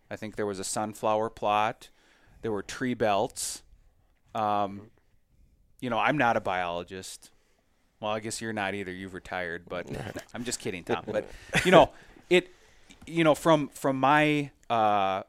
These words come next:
you know, my barstool biology eyes, it's like,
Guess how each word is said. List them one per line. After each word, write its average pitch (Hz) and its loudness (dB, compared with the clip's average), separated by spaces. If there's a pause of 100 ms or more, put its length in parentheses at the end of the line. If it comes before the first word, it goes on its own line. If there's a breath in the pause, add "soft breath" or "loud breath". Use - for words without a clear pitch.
(120)
you 120 -10
know, 107 -4
my 113 0
barstool 107 2 (380)
biology 107 2
eyes, 101 0
it's - -12
like, 87 -8